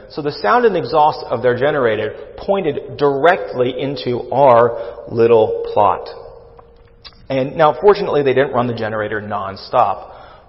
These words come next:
But the entire week, it was a little wearing,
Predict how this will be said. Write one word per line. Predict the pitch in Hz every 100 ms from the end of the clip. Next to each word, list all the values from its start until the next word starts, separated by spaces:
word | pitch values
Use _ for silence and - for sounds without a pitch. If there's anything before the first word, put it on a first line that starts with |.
| -
But | 170
the | 180
entire | 170 170 - 285 320 240
week, | 185 180 - - -
it | 170 -
was | 160 143 156 151 - - - -
a | 156
little | 180 311 240
wearing, | 110 90 82 98 131